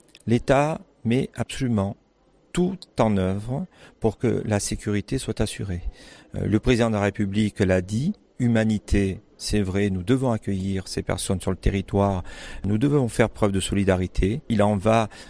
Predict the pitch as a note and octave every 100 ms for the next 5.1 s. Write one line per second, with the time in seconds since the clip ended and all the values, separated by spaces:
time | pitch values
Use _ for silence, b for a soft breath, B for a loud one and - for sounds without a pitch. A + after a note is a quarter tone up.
0 | B G2+ G#2+ A2 A#2 A2+ A2+ - G#2+ F#2
1 | - F2+ F#2+ A2 F#2+ - - - - B
2 | B B - F#2+ - F#2+ F#2 F#2 F#2+ F#2
3 | A2 G#2 F2+ E2+ - - A#2 - - -
4 | C3 - G2+ G2 F#2+ F2+ G2 F2+ F2+ -
5 | -